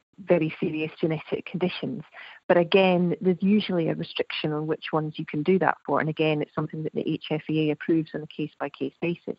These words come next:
So, for example, historically, they have approved selection of embryos in families who are affected by very severe, very early onset, um, Alzheimer's. But, but these are genetic, um, issues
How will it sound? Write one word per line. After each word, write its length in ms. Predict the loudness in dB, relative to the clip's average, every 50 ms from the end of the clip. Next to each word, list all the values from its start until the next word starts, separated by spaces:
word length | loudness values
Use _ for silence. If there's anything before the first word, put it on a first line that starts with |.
| _ _ -2
So, 160 | -2 -2 -2 -4 -8 -16 -16 -16 -16 -16 -18 -10 _
for 80 | -2
example, 640 | -2 0 2 2 2 4 2 0 -2 -2 -2 -2 -2 -4 -8 _ -16
historically, 720 | -6 -2 0 2 2 0 -2 -4 -4 -4 -2 -2 0 0
they 160 | 0 -2 -2
have 220 | -2 -4 -6 -6
approved 600 | -8 -8 -4 0 0 2 2 2 0 -2 -4 -10 -6 0
selection 460 | 2 2 2 2 0 -2 -2 -2 0
of 80 | 2
embryos 760 | 2 2 2 2 2 2 2 2 4 4 4 2 2 0 -2 -4 -10 -18 -20 -20 _ _ -4
in 160 | -2 -2 -2
families 560 | 0 0 0 0 0 0 0 0 0 0 -2 -4 _ -20 -20 -6 0
who 140 | 2 2 4
are 80 | 2
affected 560 | 2 0 0 -2 -4 -4 -4 -4 -2 -2 -2 0 0
by 140 | 0 0
very 360 | 0 0 0 0 0 -2 -4 -6 -6
severe, 440 | -4 -2 0 0 2 2 0 -2 -2 0
very 280 | 0 2 2 0 0 0
early 320 | 2 4 4 4 4 4 2
onset, 540 | 0 -2 -2 -4 -4 -4 -4 -2 -2 -4 _ -10 -12 -8
um, 200 | -6 -6 -6 2 4
Alzheimer's. 640 | 4 4 4 2 -2 -2 -2 -2 -2 -4 -6 -8 -10 _ _ -20 -20 -20 -20 -20 _ _ 2
But, 160 | 2 4 4
but 160 | 2 0 2
these 200 | 2 2 4 4
are 140 | 4 2 2 0 _ _ _ -14 -4
genetic, 680 | 0 2 4 4 4 4 2 -2 -4 -4 -4 -4 -4 -8 -16 -12 _ -6
um, 180 | -4 -4 -2 -2
issues 440 | -2 -2 -2 -2 -2 -2 -2 -2 -2